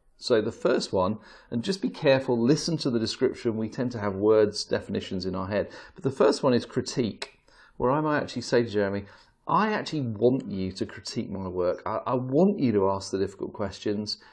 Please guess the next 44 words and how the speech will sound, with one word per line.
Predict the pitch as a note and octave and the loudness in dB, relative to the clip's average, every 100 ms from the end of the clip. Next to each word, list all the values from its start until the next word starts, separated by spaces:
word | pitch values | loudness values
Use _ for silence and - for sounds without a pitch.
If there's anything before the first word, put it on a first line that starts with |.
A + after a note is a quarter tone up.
| - - | -20 -8
I | G#2 | -2
need | B2 C3+ D3+ F3+ D3+ | 2 4 4 2 2
your | C#3 | 2
due | G#2 G#2+ | 2 0
diligence. | G2+ G2+ F#2+ G2+ G2+ - - - | 2 2 0 -2 -6 -8 -12 -6
I | A#2 | -2
need | A#2+ C#3 D#3 D3 | 0 0 -2 -6
to | - | -6
know | B2+ A#2 | -2 0
why | A2 A2+ A2+ A2 | 2 2 0 0
this | A2 - - | -4 -8 -6
isn't | A#2+ G#2+ F#2+ | -4 -4 -4
going | F#2+ F2+ | -4 -6
to | F#2 | -6
work." | F#2+ G#2+ F#2+ - - - | -2 0 0 -2 -8 -8
And | B2 - - | -8 -10 -2
often | F#3 G3+ A3 | 0 2 2
with | F#3 - | 0 0
critique, | C3 - D#3+ - | -4 0 -2 -2
it's | - - | -6 -4
'cause | - A#2 | -2 0
there's | A#2+ G#2+ | 0 0
an | A2 | -2
immediate | G#2 A2+ C#3 C3+ C3 A#2+ | 0 2 2 2 0 2
need. | B2 C3 C#3 C3+ - - - - | 2 2 0 -4 -16 -20 -20 -2
I'm | A#2 | -2
pretty | A2+ D#3+ D3 | 0 2 4
close | B2 - C3 C3 | 2 4 4 4
to | - | 4
a | A2+ | 2
final | A2 B2 A#2+ A2 | 4 2 2 2
decision | G2 F#2+ - C#3 C3 | 0 0 0 2 2
on | B2+ B2 | 2 4
this, | B2 B2+ | 0 0
and | - A#2 | -4 -2
I | |
really | A#2 A#2 A#2 C#3 C#3+ C#3 | -2 -2 0 2 2 0
want | A2+ A2+ - | 0 0 0
somebody | A#2+ A2+ G#2 F#2+ F#2+ - - - _ | -2 0 2 0 -2 -6 -20 -20 _
to | - A#2+ - - _ - A2+ | -4 -2 -2 -8 _ -20 -16
really | A#2+ B2+ D3+ D3+ B2+ | -4 4 6 6 4
give | C3 C3 | 4 2
me | A#2 G#2 | 2 0
their | G#2+ G#2+ | 0 0